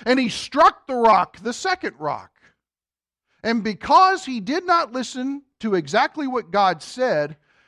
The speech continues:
God disqualified Moses from entering the promised land and receiving an inheritance. Why is that?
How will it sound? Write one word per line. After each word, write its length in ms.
God 420
disqualified 1300
Moses 640
from 280
entering 460
the 80
promised 500
land 240
and 140
receiving 480
an 80
inheritance. 840
Why 260
is 260
that? 280